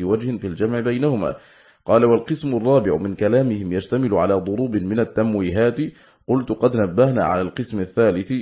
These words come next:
والمقصود هنا القسم الثاني، فإنه الذي ذكروا فيه نفي الصانع، وهو أعظم كلامهم، والحجة العظمى التي عول عليها ابن الراوندي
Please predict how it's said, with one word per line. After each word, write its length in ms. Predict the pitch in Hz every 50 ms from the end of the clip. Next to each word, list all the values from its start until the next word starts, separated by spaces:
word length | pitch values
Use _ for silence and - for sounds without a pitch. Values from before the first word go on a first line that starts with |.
| - -
والمقصود 560 | 101 101 95 95 92 90 - - 131 127 104
هنا 220 | 101 107 120 123
القسم 420 | 107 87 - - 139 - - 107 101
الثاني، 440 | 95 - - 110 101 87 62 52 -
فإنه 560 | - - 104 131 131 127 117 101 95 87 87
الذي 300 | 95 113 127 113 107 98
ذكروا 400 | 95 123 127 127 110 98 92 90
فيه 280 | - 127 120 104 101
نفي 240 | 98 117 120 113 107
الصانع، 460 | 95 - - 117 127 135 143 139 147 - - - - - - - -
وهو 260 | - 101 123 127 113 -
أعظم 540 | 87 117 113 98 90 95 120 131 131 113
كلامهم، 640 | 92 - 101 98 110 117 110 101 107 113 113 120 131 - -
والحجة 720 | 101 107 85 87 120 139 131 101 78 - 113 110 - 104
العظمى 680 | 92 80 76 78 85 113 120 127 110 101 92 101 90
التي 400 | 85 82 82 107 120 - 101 87
عول 340 | 60 - - 127 104 98 95
عليها 380 | 87 85 92 113 113 110 107 101
ابن 220 | 92 98 104 110
الراوندي 800 | 95 90 92 107 113 107 98 95 92 90 95 117 107 80 -